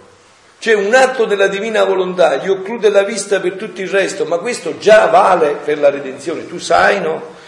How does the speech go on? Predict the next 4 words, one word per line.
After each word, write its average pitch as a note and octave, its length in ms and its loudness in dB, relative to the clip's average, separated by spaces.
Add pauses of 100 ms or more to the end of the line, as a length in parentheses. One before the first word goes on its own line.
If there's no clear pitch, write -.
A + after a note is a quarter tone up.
(120)
Che C#3 140 -4
la C#3 140 -2
confessione F3+ 1300 -4 (720)
cancella, C3+ 920 -2